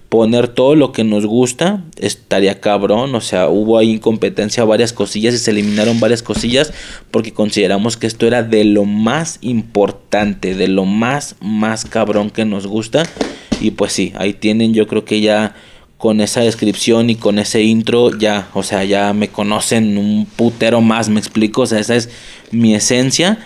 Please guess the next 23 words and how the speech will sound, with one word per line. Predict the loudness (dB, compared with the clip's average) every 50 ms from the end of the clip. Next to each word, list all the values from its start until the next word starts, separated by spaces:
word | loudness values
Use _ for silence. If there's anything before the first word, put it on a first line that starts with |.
| -16 -20 -20 -20 -20 _ _
No | 0 2 2 4
digo | 4 4 4 4 4 2
que | 0 -2 -2
si | 0 2 2
no | 2 2 2
está | 0 0 -2 -2 0
en | 0 0
ese | 0 0 0 0 2
intro, | 2 2 0 0 0 0 0 0
si | 2 2
no | 2 2
lo | 2 2
mencioné, | 2 2 2 2 2 2 2 2 4 4
no | 4 4
me | 4 4
gusta. | 4 4 4 2 2 2 0 -2 0
Me | 0 0 0
gustan | 0 0 -2 -2 -4 -2 0 0
un | 2 0 0
putazo | -2 0 0 2 2 2 0 -2 -4 -2 -2 -2 -4 -4 -6 -4 -2 0 2
de | 2 2 0 0
cosas | 0 0 0 0 0 0 0 2
más, | 2 0 0 -2